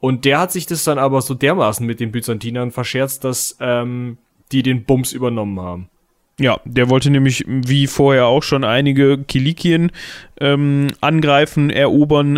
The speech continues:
Speaker 2: äh, hat dann aber von Johannes dem Zweiten Komnenos, ähm, oder Komnenos wird's ja ausgesprochen.
Speaker 1: Kom-, Komnenos.
Speaker 2: Komnenos, das M, äh, das N ist stumm. <laughs>
Speaker 1: Ja, ist schön.
Speaker 2: Leider nein. Ähm, auf den Kopf gehauen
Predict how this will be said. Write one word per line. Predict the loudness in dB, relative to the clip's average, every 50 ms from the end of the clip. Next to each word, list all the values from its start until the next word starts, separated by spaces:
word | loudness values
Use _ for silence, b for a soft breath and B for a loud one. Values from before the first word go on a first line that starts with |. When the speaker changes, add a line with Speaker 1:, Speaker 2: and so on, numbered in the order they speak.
| -2
Speaker 2:
äh, | -2 -2 0 0
hat | 0 0 0 0 0
dann | 0 2 0
aber | 0 2 2 2
von | 2 0 0 0 0 0 -2 -2 0
Johannes | 0 2 2 2 2 0 0 0
dem | 0 -2 -2
Zweiten | 0 0 2 2 2 0 0 -2
Komnenos, | -2 -2 0 0 0 0 2 0 0 0 -2 B B B B B B B B B B _ _ 0
ähm, | 2 4 4 4 2 2 2 2 0 0 -2 0
oder | 0 0 0
Komnenos | 2 2 2 2 2 2 2 0 0 0 0
wird's | -2 -2 0 0
ja | 0
ausgesprochen. | 0 0 0 0 -2 -4 -4 -4 0 2 4 4 4 2 0 -4
Speaker 1:
Kom-, | -8 -10
Komnenos. | -8 -8 -6 -6 -6 -6 -8 -8 -10 -12 -14 -20 _ _ _ _ _ _ _
Speaker 2:
Komnenos, | -2 0 0 2 0 0 0 0 0 0 -2 -2 -4
das | -4 -4 -4
M, | -4 -4 -2 -2 -2 -4 -6 -6
äh, | -6 -4 -2
das | -2 -2 -2
N | -2 0 0 0
ist | 0 0
stumm. | -4 -4 0 2 2 2 2
<laughs> | 2 0 B B B B B B B B B B B B B B B B B B B B B B B B B B B B -12
Speaker 1:
Ja, | -12 -12 -10
ist | -10 -8 -6
schön. | -4 -2 0
Speaker 2:
Leider | 0 2 2 2 2 2 2
nein. | 2 2 2 2 2 2 0 0 -4 -4 -6 B B B B B B B B B -16 -6
Ähm, | -2 0 2 2 2 2 2 0 0 -2 -4 -6 -12 B B B B B B B B B B B B B B B B B B B _ _ _ -2
auf | -2 0 2
den | 0 2 2
Kopf | 2 0 0 0
gehauen | 0 2 4 4 4 4 4 2 2